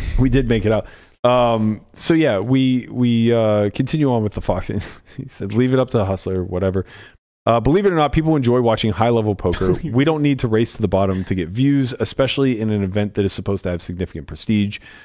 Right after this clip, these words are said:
Speaker 2: Don't get me wrong, Poker Go Tour giving back to the players like this is incredible,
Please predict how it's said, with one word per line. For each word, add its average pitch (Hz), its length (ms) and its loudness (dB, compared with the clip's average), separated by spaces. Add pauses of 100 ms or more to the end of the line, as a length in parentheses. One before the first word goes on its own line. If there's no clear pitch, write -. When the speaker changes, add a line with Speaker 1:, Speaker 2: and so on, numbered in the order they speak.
(160)
Speaker 2:
Don't 170 180 2
get 196 140 0
me 170 80 2
wrong, 107 320 0
Poker 143 240 -2
Go 156 180 0
Tour 113 220 -2
giving 117 200 0
back 110 200 -2
to 127 80 -2
the 107 40 -2
players 98 320 -2
like 90 140 -2
this 92 260 -4
is 107 120 -4
incredible, 104 680 -2